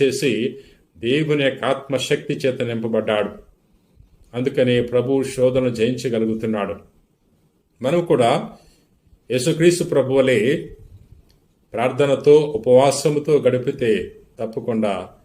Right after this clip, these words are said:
మనకొచ్చే శోధనలన్నీ కూడా జయించగలము. ప్రియ సహోదరి సహోదరులారా, ప్రార్థన చేసుకుందాం.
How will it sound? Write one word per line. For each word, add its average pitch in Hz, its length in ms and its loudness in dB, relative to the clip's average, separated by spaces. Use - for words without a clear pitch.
మనకొచ్చే 113 560 -4
శోధనలన్నీ 123 680 -2
కూడా 110 480 -2
జయించగలము. 117 960 -4
ప్రియ 101 320 -4
సహోదరి 110 560 -6
సహోదరులారా, 95 760 -10
ప్రార్థన 113 320 -6
చేసుకుందాం. 117 680 -2